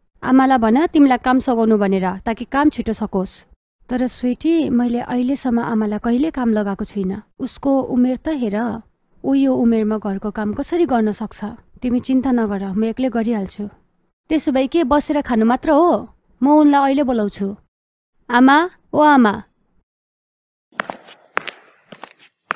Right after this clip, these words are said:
"स्विटी बुहारी, के भयो?" तिमीले मलाई बोलायो? यो वर्षले तिमीलाई केही त गरेको छैन। कसको हिम्मत छ मलाई केही भन्ने? म त तपाईँलाई बोलाउँदै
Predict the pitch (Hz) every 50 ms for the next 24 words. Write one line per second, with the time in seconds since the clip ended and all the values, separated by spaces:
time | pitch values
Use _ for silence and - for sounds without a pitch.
0 | - - - - 233 233 - - 214 190 214 208 196 196 208 240 285 370 - -
1 | _ _ - 339 370 359 359 330 277 233 208 202 190 - - - _ _ _ _
2 | _ - 240 240 240 247 247 262 247 240 233 226 226 208 214 220 220 214 214 220
3 | 226 247 302 359 403 - _ _ _ _ _ _ 247 247 254 240 214 269 269 262
4 | - 269 240 254 254 - 262 247 247 240 240 240 - - 285 294 262 294 285 247
5 | 269 262 262 247 262 247 - 247 247 277 339 349 285 220 - - _ _ - 302
6 | 320 - - - 381 370 330 262 247 240 233 - - 247 247 247 240 240 226 -
7 | 240 226 196 208 196 190 190 185 190 208 - _ _ _ - 240 254 262 285 269
8 | - 277 254 277 269 262 262 226 226 247 233 226 214 220 233